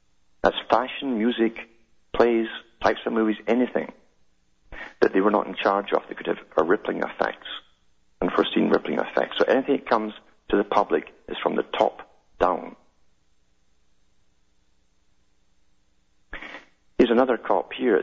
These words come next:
such as ludicrous, to show you what's going about today, from the Mail Online. This is the, the, the bunch that were brought up with the Star Wars movies. Britain's first Jedi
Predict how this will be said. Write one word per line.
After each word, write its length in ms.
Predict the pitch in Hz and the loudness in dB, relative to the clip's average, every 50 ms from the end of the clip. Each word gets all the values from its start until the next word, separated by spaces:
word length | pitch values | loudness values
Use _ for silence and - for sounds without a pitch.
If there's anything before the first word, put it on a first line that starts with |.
| - - | 0 -4
such 80 | - - - | -6 -6 -8
as 100 | - - | -6 -2
ludicrous, 440 | 98 110 123 135 - - - - - - - - _ _ _ _ _ _ _ _ _ _ _ _ _ _ _ - - | 0 2 2 2 0 0 -4 -4 -4 -6 -12 -14 _ _ _ _ _ _ _ _ _ _ _ _ _ _ _ -12 0
to 80 | - 95 | 0 2
show 140 | - - 110 | 4 4 2
you 140 | 101 90 87 | 2 4 4
what's 160 | 101 - - | 2 2 2
going 160 | - 85 80 | -2 -2 -2
about 320 | 76 - - 107 113 - | 0 0 0 0 0 -2
today, 320 | - - - 78 73 67 - | -10 -4 0 0 0 0 0
from 140 | - - 98 | 0 0 2
the 80 | 95 95 | 2 4
Mail 240 | 104 110 113 107 | 4 4 4 4
Online. 540 | 101 95 92 92 95 101 110 110 92 80 - _ _ _ _ _ _ _ _ _ _ _ _ _ _ _ _ _ _ _ _ _ _ _ _ _ _ _ _ _ _ _ _ _ _ _ _ - | 4 2 0 0 0 -2 -2 -2 -4 -8 -12 _ _ _ _ _ _ _ _ _ _ _ _ _ _ _ _ _ _ _ _ _ _ _ _ _ _ _ _ _ _ _ _ _ _ _ _ 0
This 120 | - 143 151 | 0 2 2
is 100 | 135 - | 2 0
the, 100 | 113 104 | 0 0
the, 380 | - - - - - - - - | 0 -2 -6 -4 -4 -6 -2 0
the 80 | 101 - | -2 0
bunch 260 | - - 107 117 107 - | 2 0 0 0 0 -2
that 80 | - - | 0 0
were 80 | 87 | 0
brought 220 | 90 - 92 95 95 | 2 2 2 2 2
up 140 | - - - | -2 -4 -6
with 80 | - | -12
the 80 | - - - - | -10 -10 -10 -2
Star 240 | - 104 120 123 120 | 0 0 2 2 2
Wars 340 | 95 87 80 76 73 76 - - | 2 2 2 2 0 -4 -6 -6
movies. 360 | - 87 85 82 - 73 - - - _ - _ _ - - - _ _ - | -6 -4 -4 -4 -4 -6 -8 -10 -12 _ -20 _ _ -20 -20 -20 _ _ 0
Britain's 320 | - 135 143 - 131 117 - - - | 4 4 4 4 2 -2 -2 0 2
first 180 | 120 113 - - - - - - | 2 0 0 -2 -16 -20 -12 -2
Jedi 420 | - 110 117 117 101 95 95 92 | 2 2 2 4 4 0 0 -2